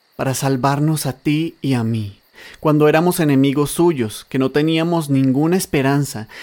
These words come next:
ni oportunidad de un futuro eterno diferente al infierno. Cristo conoció nuestra condición y sufrió dentro de sí nuestros dolores.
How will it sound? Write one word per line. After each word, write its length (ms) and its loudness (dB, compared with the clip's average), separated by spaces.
ni 120 2
oportunidad 760 2
de 100 -2
un 80 0
futuro 380 -2
eterno 420 0
diferente 540 -2
al 100 0
infierno. 680 -4
Cristo 420 0
conoció 580 0
nuestra 340 0
condición 760 -4
y 120 -2
sufrió 500 2
dentro 380 0
de 160 2
sí 320 0
nuestros 420 -2
dolores. 600 -4